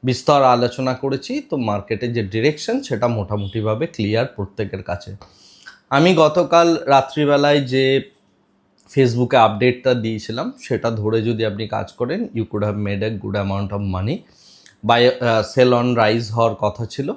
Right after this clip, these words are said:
সেটাই লিখেছিলাম প্রত্যেকটা জায়গাতেই এবং সেখানে আমি স্ট্রাইক প্রাইস ওয়াইজও বলে দিয়েছিলাম যে কি করলে কি হবে। তো সেই ওয়াইজ যদি আপনি যে কোনো একটা স্ট্র্যাটেজি যদি করে থাকেন, you could have made a good amount of money,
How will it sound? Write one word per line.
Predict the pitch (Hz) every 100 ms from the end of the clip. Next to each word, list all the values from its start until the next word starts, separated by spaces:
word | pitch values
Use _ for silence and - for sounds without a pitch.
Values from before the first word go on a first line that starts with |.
| -
সেটাই | - 110 120 117
লিখেছিলাম | 101 104 104 - 117 113 120 156 185 _
প্রত্যেকটা | 208 - 107 -
জায়গাতেই | 104 98 98 98 120 214 - _ _ _ -
এবং | 139 156
সেখানে | 127 104 143
আমি | 156
স্ট্রাইক | 254 - 120 113 -
প্রাইস | 123 127 113
ওয়াইজও | 107 107 117 143
বলে | 120 110 110
দিয়েছিলাম | 113 107 175 233
যে | 170 151
কি | - 120
করলে | - 110 110 110
কি | - 117
হবে। | 101 104 120 254 _ _ _ _ _ _
তো | 143
সেই | - 139 139
ওয়াইজ | 117 123 143 139 113
যদি | 127 131
আপনি | 113 123
যে | 110 110
কোনো | - 143
একটা | 143 - 135
স্ট্র্যাটেজি | 127 - 104 110 107 107
যদি | 113 110
করে | 110 101 107
থাকেন, | 123 117 220 269 349 - 113
you |
could | 101 107 110
have | 107
made | 104 107
a | 123 107
good | 104 101
amount | 95 98 95
of | 92 87
money, | 90